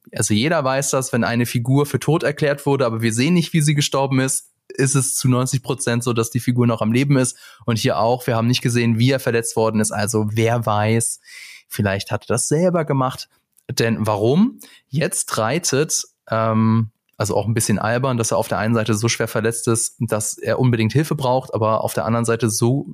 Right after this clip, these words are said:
wenig verletzt ist, dass er jetzt mal eben über den halben Kontinent nach Lindon reiten kann. Also er reitet ja jetzt mit,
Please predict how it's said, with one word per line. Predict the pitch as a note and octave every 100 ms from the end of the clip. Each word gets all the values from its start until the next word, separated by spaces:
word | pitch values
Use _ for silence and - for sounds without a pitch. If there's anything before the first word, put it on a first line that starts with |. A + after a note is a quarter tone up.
| D3
wenig | D3 C3+ B2 D#3 D3+
verletzt | B2 B2 -
ist, | A#2+ A#2
dass | A2
er |
jetzt | A2 A2+ -
mal | G#2+
eben | A2+ B2 B2+ B2+ - - - _
über | A#2 A2
den | A2
halben | A2+ A#2+ C3
Kontinent | B2+ A#2 A#2+ A2+ A2+
nach | G2+
Lindon | A#2 D3 B2 G2+
reiten | G2 F#2+ A2
kann. | G#2+ D3 - _ -
Also | A#2+ -
er | C#3
reitet | C#3+ D3 C3
ja | A#2+
jetzt | A#2+ -
mit, | A#2+ A#2 -